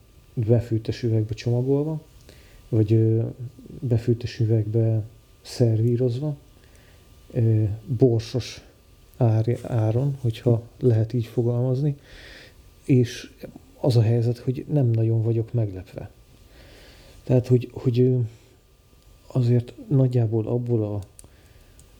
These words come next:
ö, kapitalista kultúrából, meg ebből a civilizációból, ami úgy felépült, ez nagyjából következik,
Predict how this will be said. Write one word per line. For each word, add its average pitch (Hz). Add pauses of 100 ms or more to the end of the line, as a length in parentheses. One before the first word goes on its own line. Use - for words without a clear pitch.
(140)
ö, 113
kapitalista 117
kultúrából, 117 (140)
meg 113
ebből 113
a 110 (1900)
civilizációból, 113
ami 113
úgy 107
felépült, 139
ez 139
nagyjából 113
következik, 104